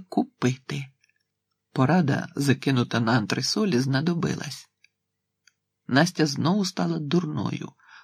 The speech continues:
доброю і чесною, ніби прокинулась. Андрію належало прийняти її такою, якою вона є.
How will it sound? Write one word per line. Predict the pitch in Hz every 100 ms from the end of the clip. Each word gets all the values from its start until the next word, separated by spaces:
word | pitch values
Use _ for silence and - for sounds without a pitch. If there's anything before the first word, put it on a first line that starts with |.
| _
доброю | 131 139 156 160 185 156
і | - 175
чесною, | - 127 127 - - - - _ _ _ 131
ніби | 135 139 143 135 135 _ -
прокинулась. | 170 165 - 113 - - - - - _ _ _ _ _ _ _ _
Андрію | - 123 123 190 165 - - - -
належало | - 135 151 160 143 139
прийняти | 143 139 135 139 131
її | 135 127
такою, | 123 - 185 180
якою | 120 - 127 127 127
вона | 131 135
є. | 151 156 -